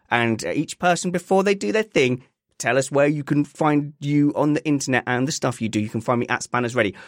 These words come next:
I've got loads of content for you. Spanners nineties Radio. If you're a Spotify Premium, if that's where you get your streaming service from, if that's your music streamer, Spanners nineties Radio, bit of chat from me, a few nineties tracks. Um, the last episode,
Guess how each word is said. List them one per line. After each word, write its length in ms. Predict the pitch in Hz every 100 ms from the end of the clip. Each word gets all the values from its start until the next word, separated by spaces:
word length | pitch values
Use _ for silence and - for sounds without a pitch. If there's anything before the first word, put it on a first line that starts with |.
| - -
I've 180 | 160
got 260 | 175 160 165
loads 440 | 180 190 185 190 165
of 60 |
content 420 | 185 170 156 135
for 100 | 120
you. 120 | 107 87
Spanners 420 | - 175 175 160
nineties 360 | 165 156 156
Radio. 320 | 151 147 120 101
If 200 | - 123
you're 120 | 123
a 20 |
Spotify 800 | - - 160 - 151 139 135 135 _ _ _
Premium, 880 | - 160 156 143 139 131 127 120 117
if 160 | 135 127
that's 220 | 143 -
where 180 | 139 135
you 180 | 131 127
get 180 | 123 -
your 180 | 127 117
streaming 380 | - 131 113
service 340 | 101 104 98 98
from, 200 | - 110
if 100 | 107
that's 200 | 101 -
your 80 | 110
music 240 | 110 104
streamer, 340 | - 104 104 110 _ _ _ _ -
Spanners 320 | - 180 160
nineties 320 | 160 156 143
Radio, 280 | 120 107 101
bit 220 | 101 180
of 80 | 123
chat 260 | - 127 -
from 160 | 117
me, 300 | 113 117 117 -
a 100 | 101
few 220 | - 165
nineties 440 | 139 131 127 117 -
tracks. 520 | 110 110 - - - _ -
Um, 540 | 104 101 101 202 101 -
the 160 | 120 117
last 320 | 147 139 -
episode, 560 | 127 123 - 123 123